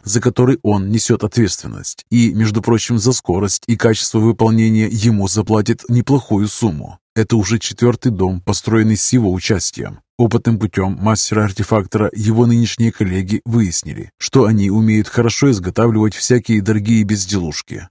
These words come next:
закладывать знаки в кирпичи или фундамент, умеют неплохо просчитывать каркас общей системы защиты и делать прочую популярную среди толстосумов работу. Не умеют они двух вещей:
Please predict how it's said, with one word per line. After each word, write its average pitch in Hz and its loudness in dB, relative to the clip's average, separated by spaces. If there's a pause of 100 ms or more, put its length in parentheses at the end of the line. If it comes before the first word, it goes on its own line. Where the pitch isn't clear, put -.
(120)
закладывать 101 0
знаки 95 -2
в - -10
кирпичи 110 0
или 104 2
фундамент, 98 0 (160)
умеют 127 2
неплохо 120 0
просчитывать 113 0
каркас 123 0
общей 117 0
системы 123 0
защиты 98 -4 (100)
и 117 0
делать 123 2
прочую 101 -2
популярную 110 2
среди 110 0
толстосумов 113 0
работу. 87 -4 (300)
Не 117 2
умеют 101 2
они 107 2
двух 98 -2
вещей: 92 -2